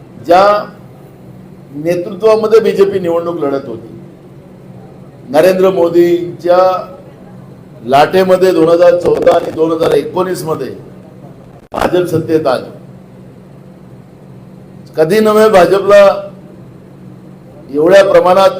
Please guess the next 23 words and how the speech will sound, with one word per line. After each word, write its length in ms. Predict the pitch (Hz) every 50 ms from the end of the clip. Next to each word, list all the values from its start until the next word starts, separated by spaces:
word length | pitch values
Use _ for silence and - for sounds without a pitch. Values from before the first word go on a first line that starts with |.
| - 143
महाराष्ट्रामध्ये, 920 | 147 151 156 170 175 175 175 - 180 170 165 160 160 175 175 170 156 - - - - - - - - 131
मग 80 | 139 139 - 139
लोकसभा 500 | 127 123 123 123 - - 156 151 165 170 175 175 160
असो 260 | 160 170 185 190 185
किंवा 280 | 185 190 170 170 170 160
विधानसभा 640 | 143 147 151 156 175 170 165 - 170 160 156 156
असो, 500 | 151 151 - - 170 165 160 - - - - - - - - - - -
या 140 | 156 185 196
स्थानिक 420 | 196 - - 143 143 151 196 202 196
स्वराज्य 380 | 180 - 170 165 165 156 160
संस्था 380 | 135 143 151 147 139 - 156 151
असो, 320 | 143 135 - 170 170 170
याच्यामध्ये 560 | 156 143 131 131 - 165 156 147 139 160 165
त्यांना 380 | 160 - 147 139 131 147 151 151
संधी 300 | - 139 135 139 147 147
मिळाली 320 | 139 131 131 135 139 165
आणि 280 | 185 175 165 175 180 170 - - - - - - - - - - - - - 139
नरेंद्र 380 | 156 165 190 202 196 196 196
मोदी 540 | 170 170 160 160 160 156 - - - - - - - - - - - - - - - - - - - -
हे 200 | 156 180 175 170
त्यांचे 280 | 160 151 143 143 175
आयकॉन 400 | 175 165 151 143 - 160 165 165
होते. 320 | - - - - - -